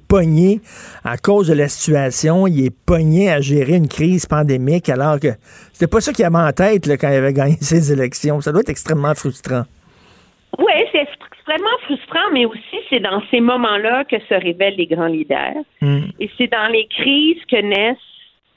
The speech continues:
Speaker 2: des grandes idées qui transforment les sociétés aussi, tu sais. Et moi, je pense que les grands leaders sont capables de s'adapter, de minimiser l'effet d'une crise et de, de,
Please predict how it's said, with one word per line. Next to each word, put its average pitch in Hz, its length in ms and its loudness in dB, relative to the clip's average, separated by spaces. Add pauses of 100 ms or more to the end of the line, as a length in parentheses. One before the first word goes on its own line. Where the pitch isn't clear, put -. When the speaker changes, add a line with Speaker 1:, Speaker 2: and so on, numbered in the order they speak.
(400)
Speaker 2:
des 185 200 0
grandes 233 600 -2
idées 190 320 -4
qui - 140 -18
transforment 190 560 -4
les 165 140 -2
sociétés 165 500 -4
aussi, - 380 -10
tu - 80 -12
sais. 156 200 0 (400)
Et - 40 0
moi, 196 100 2
je 185 80 -10
pense 226 200 -6
que 226 60 -2
les 185 140 -2
grands 190 180 -2
leaders 185 460 -2
sont 180 80 -12
capables 202 360 -6
de 175 120 -6 (180)
s'adapter, 185 760 -2 (760)
de 190 140 2
minimiser 240 1120 -2
l'effet 190 500 -2
d'une 180 220 -6
crise 233 580 -2 (120)
et 220 100 0
de, 190 180 -2 (1400)
de, 175 480 0